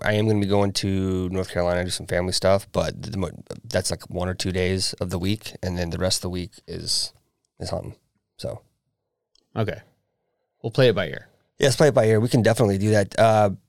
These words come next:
Speaker 1: are you talking about having Graham
Speaker 2: No.
Speaker 1: on for, like, part two?
Speaker 2: No, re-, just throw
Speaker 1: Just
Speaker 2: the
Speaker 1: repost
Speaker 2: old,
Speaker 1: it?
Speaker 2: yeah.
Speaker 1: We, we can do that. That's fine.
Speaker 2: Do that to start out the year. Like, we'll, we'll take a week off, or we can record at the Hunt Club, whichever.
Speaker 1: I'm fine with taking a week off just from not having to edit anything.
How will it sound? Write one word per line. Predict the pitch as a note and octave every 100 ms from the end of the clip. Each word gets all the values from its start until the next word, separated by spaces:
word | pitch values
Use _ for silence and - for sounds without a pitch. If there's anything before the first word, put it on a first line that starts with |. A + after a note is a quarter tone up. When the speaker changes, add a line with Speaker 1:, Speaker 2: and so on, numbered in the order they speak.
| _ _ _ -
Speaker 1:
are |
you | B2
talking | C3+ C3+
about | B2+
having | G#2 A#2+ A2+ G#2
Graham | G#2+ A2 A2 G#2+ F#2 -
Speaker 2:
No. | A2+
Speaker 1:
on | A2+
for, | A#2+
like, | G#2+ F#2
part | - G#2+
two? | - D3 G3+ - _
Speaker 2:
No, | C3 G#2
re-, | G#2+ B2
just | F#2 B2 - -
throw | B2 A#2
Speaker 1:
Just | C3 C3+
Speaker 2:
the |
Speaker 1:
repost | C3 A2 C3
Speaker 2:
old, | -
Speaker 1:
it? | -
Speaker 2:
yeah. | G2+ - -
Speaker 1:
We, | A2 -
we | G#2+
can | B2+ C#4+
do | A#2+
that. | F#2 - _ _
That's | -
fine. | - G2 A#2+
Speaker 2:
Do | B2
that | B2 A2
to |
start | A2 A#2+ A#2
out | A2
the | A2
year. | G#2+ A2+
Like, | G2+
we'll, | G2 G2
we'll | -
take | G2+ G#2+
a | F#2+
week | G2 F#2
off, | F#2+ G2 -
or | A2 A2+ G#2+
we | G2 G#2+
can | G#2 G2+
record | G2 F#2+ G2
at | F#2+
the | F#2+
Hunt | F#2+
Club, | F#2+ E2+ -
whichever. | E2+ F2+ F#2 - _ _ -
Speaker 1:
I'm | C#3+
fine | C3 A2
with | F#2+
taking | G#2 F#2
a | F#2
week | F#2 F2
off | F#2+ G2+ -
just | - -
from | F#2
not | F2+
having | F2+ F2+
to | D#2+
edit | G2
anything. | F2+ F2 F2 E2+